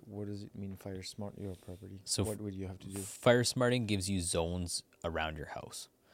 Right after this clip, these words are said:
Speaker 2: So the, the immediate zone, I think, is one meter between, like, the border of your house and out from that. And that's basically, we don't want any combustibles in this one meter zone. So, like, no grass, no shrubs, no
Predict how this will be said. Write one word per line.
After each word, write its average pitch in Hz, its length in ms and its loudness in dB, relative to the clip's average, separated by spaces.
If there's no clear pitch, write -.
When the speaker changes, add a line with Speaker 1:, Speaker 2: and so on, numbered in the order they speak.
Speaker 2:
So - 140 2
the, 85 280 6
the 90 120 2
immediate 101 500 4
zone, 95 300 4
I 87 60 4
think, 85 260 -2
is 82 100 -2
one 95 380 6
meter 87 520 4
between, 85 540 -4
like, 85 160 -4
the - 80 -4
border 90 320 2
of 85 80 2
your 85 120 0
house 87 440 0
and 82 500 0
out 82 180 4
from 78 220 -8
that. - 300 -6
And - 640 -4
that's 95 100 6
basically, 92 540 4
we 98 160 8
don't 113 160 8
want 104 240 8
any 104 240 2
combustibles 90 840 4
in 87 80 0
this 80 160 -2
one 80 220 0
meter 76 260 -4
zone. - 300 -6
So, - 260 -8
like, - 220 -12
no 113 460 6
grass, 82 500 -2
no 113 240 6
shrubs, 82 720 -2
no 107 480 8